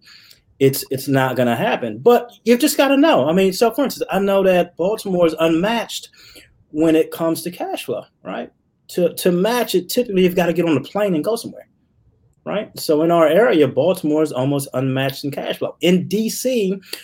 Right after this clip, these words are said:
um, cash flow, I mean, cash flow is, is,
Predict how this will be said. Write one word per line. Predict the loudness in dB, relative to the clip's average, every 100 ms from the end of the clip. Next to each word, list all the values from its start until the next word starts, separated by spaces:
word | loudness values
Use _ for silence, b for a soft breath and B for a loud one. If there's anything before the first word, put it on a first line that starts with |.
| B B _
um, | 2 4 4 4 0 -2 -12 _ _ _ _ _ -20
cash | -10 -8 -6 -2
flow, | 2 4 2 -4
I |
mean, | -2 -2 -2
cash | -6 -6 -4 2
flow | 4 4
is, | -2 -6 -12 -12
is, | -6 -6 -6 -14